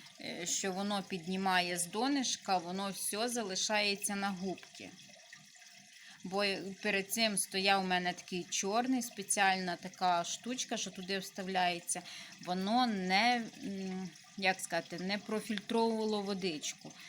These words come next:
Як воно піднімало з мулом, так і вона з мулом виходила. Там були великі такі дирочки, і воно через них все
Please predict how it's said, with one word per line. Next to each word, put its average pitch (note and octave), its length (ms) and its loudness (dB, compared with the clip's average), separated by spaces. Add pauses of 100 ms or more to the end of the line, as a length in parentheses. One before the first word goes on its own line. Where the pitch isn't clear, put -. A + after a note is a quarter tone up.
(300)
Як G3 260 2
воно G#3 480 0
піднімало G3+ 720 4
з A#3 100 0
мулом, C4 480 6
так A#3 320 2
і B3 60 2
вона G#3 300 0
з G3+ 80 -2
мулом G#3 420 0
виходила. F#3 600 -2
Там F#3+ 280 0
були F#3 260 0
великі F#3+ 440 0
такі - 260 -12
дирочки, B3 760 -2 (460)
і A#3 120 -2
воно A#3 380 2
через G3+ 420 2
них A#3 280 2
все G#3+ 500 2